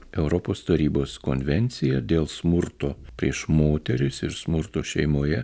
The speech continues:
prevencijos ir kovos su juo reikalus. Ši konvencija yra vadinama Stambulo konvencija. Gerbiamas Linai,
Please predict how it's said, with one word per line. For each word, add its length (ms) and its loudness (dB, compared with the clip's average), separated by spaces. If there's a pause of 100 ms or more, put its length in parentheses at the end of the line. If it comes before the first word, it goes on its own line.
(120)
prevencijos 800 2
ir 180 -6
kovos 480 0
su 240 -2
juo 260 2 (280)
reikalus. 680 2 (180)
Ši 280 0
konvencija 560 4
yra 80 6
vadinama 400 4 (140)
Stambulo 840 2
konvencija. 800 0
Gerbiamas 1040 2
Linai, 500 2